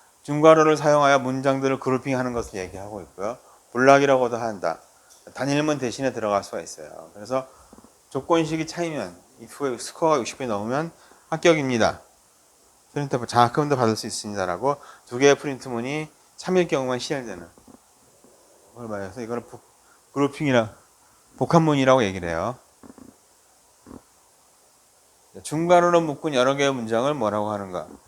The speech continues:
복합문이라고 하죠. C에서 참과 거짓은 어떤 정수로 표시되는가? 참은 일, 거짓은 영이죠. if문 안에서 조건식은 많이 사용되는 수식의 종류는, 어, 뭐, 뭐인가요? 관-,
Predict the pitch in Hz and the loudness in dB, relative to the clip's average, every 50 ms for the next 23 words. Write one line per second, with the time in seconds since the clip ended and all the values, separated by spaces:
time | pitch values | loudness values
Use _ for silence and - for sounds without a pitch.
0 | - _ - - - - 117 - 147 139 135 135 127 127 120 120 117 113 107 101 | -20 _ -20 -12 -8 -6 -4 -2 -2 -2 0 -2 -2 2 4 4 4 4 2 0
1 | 95 113 120 139 165 - - - - _ _ _ _ _ _ _ - - - 190 | 0 0 0 0 -2 -4 -10 -20 -20 _ _ _ _ _ _ _ -16 -8 -2 2
2 | 185 165 151 175 165 175 175 180 180 180 165 160 139 123 120 113 143 151 117 110 | 2 2 2 0 -2 -4 -2 4 6 6 6 6 4 2 0 -2 -2 -2 -2 -2
3 | - 143 139 131 120 110 110 123 120 110 117 113 104 110 117 110 95 87 87 85 | -2 -4 -4 -2 -4 -4 -4 -6 -8 -8 -8 -14 -14 -12 -10 -10 -10 -10 -12 -14
4 | - - - - - - - - - - - 170 170 180 175 180 185 185 175 - | -16 -16 -20 -20 -20 -20 -20 -20 -16 -6 -2 0 0 2 2 0 0 -4 -8 -14
5 | _ _ _ _ _ _ _ - 123 127 139 160 156 - 127 120 123 117 110 143 | _ _ _ _ _ _ _ -8 -6 -4 -4 -4 -4 -2 -2 -2 -2 -4 -8 -8
6 | 135 117 101 98 98 95 87 90 90 117 151 - _ _ _ _ _ _ _ _ | -6 -4 -4 -4 -6 -8 -8 -8 -8 -8 -8 -12 _ _ _ _ _ _ _ _
7 | _ _ _ _ - 113 127 135 135 - 190 180 180 175 175 165 156 151 151 147 | _ _ _ _ -14 -10 -8 -8 -6 -4 -2 0 2 6 6 8 8 8 6 2
8 | 143 147 156 147 - 135 120 - 139 135 131 135 135 143 123 110 107 107 110 131 | 0 -2 -4 -4 -4 -6 -6 -4 -4 -4 -4 -4 0 2 2 4 4 4 2 2
9 | 131 139 143 139 139 135 135 135 135 127 131 135 127 139 139 139 123 117 104 107 | 2 0 0 0 0 0 -2 -4 -4 -6 -10 -12 -10 -6 -6 -6 -6 -6 -8 -8
10 | 110 113 120 127 127 123 - _ _ _ _ _ _ _ _ _ _ _ _ - | -8 -8 -8 -10 -10 -12 -16 _ _ _ _ _ _ _ _ _ _ _ _ -8
11 | 98 101 98 98 98 101 101 101 104 104 98 95 - 95 92 90 101 104 101 92 | -6 -4 -4 -4 -4 -4 -6 -6 -6 -10 -12 -16 -18 -18 -16 -16 -14 -12 -10 -10
12 | 82 78 - _ _ _ _ _ _ _ _ _ _ _ _ _ _ _ _ _ | -10 -10 -14 _ _ _ _ _ _ _ _ _ _ _ _ _ _ _ _ _
13 | _ _ _ _ _ _ _ _ _ _ _ _ _ _ _ _ _ _ _ _ | _ _ _ _ _ _ _ _ _ _ _ _ _ _ _ _ _ _ _ _
14 | _ _ _ _ _ _ _ _ _ _ _ _ _ _ _ - - 139 143 147 | _ _ _ _ _ _ _ _ _ _ _ _ _ _ _ -10 -8 -8 -8 -8
15 | 123 107 | -12 -20